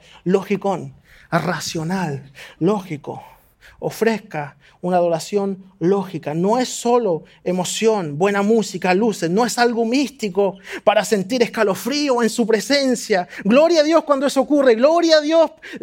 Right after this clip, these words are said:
por cuando el Espíritu Santo nos toque, nos conmueve al punto de hacernos sentir en nuestros corazones su presencia. Oro que el Señor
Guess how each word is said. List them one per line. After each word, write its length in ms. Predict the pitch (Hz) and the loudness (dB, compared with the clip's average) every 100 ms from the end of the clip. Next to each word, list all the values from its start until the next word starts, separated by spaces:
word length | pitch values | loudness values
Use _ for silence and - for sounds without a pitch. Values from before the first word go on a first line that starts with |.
| 220 | 4
por 140 | 254 | 4
cuando 220 | 269 262 | 4 4
el 80 | 240 | 4
Espíritu 400 | 185 320 294 247 | 4 2 2 0
Santo 320 | - 302 302 | 2 2 2
nos 180 | 277 254 | 0 0
toque, 320 | - 320 254 | 4 4 4
nos 140 | 254 - | -2 0
conmueve 760 | 269 240 233 294 330 302 247 226 - | 0 0 2 2 4 4 2 0 2
al 160 | 214 | 2
punto 320 | 208 302 294 254 | 4 0 2 2
de 60 | |
hacernos 340 | - 262 269 - | 4 2 0 0
sentir 500 | 247 233 302 294 247 - | 0 2 2 2 0 0
en 100 | 226 | 2
nuestros 220 | 254 240 247 | 4 2 2
corazones 520 | 262 233 294 302 262 | 4 4 2 0 0
su 160 | 247 | 0
presencia. 720 | 220 254 - 302 302 269 233 208 | 2 2 2 -2 0 0 2 2
Oro 240 | 294 339 | 2 0
que 80 | 294 | 0
el 80 | - | 0
Señor 380 | 262 294 277 | 0 2 0